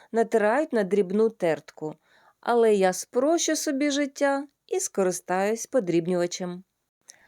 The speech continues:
А ви знали, що в Україні, залежно від регіону, ця страва також відома під назвою як кремзлики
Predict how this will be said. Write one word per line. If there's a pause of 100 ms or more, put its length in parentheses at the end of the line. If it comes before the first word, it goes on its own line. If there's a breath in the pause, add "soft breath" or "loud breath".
(240 soft breath)
А
ви
знали,
що
в
Україні,
залежно
від
регіону, (340 soft breath)
ця
страва
також
відома
під
назвою
як (220)
кремзлики